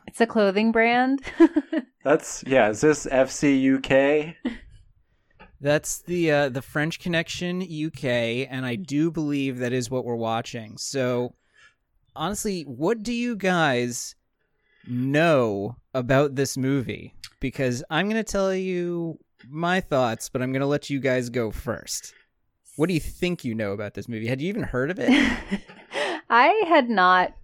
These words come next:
Speaker 1: actually heard of it before. And when we were thinking about which movies to, uh, watch for this podcast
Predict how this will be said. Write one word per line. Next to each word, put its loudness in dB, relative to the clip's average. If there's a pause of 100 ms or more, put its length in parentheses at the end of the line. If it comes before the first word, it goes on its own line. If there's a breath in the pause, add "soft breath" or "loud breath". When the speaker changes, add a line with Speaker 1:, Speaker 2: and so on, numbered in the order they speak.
(360)
Speaker 1:
actually 0 (100)
heard 4
of 2
it 4
before. 6 (640 soft breath)
And 4
when 0
we 4
were 8
thinking 6
about 8
which -2
movies 0
to, 2 (480 soft breath)
uh, -2
watch 2
for 2
this -4
podcast 0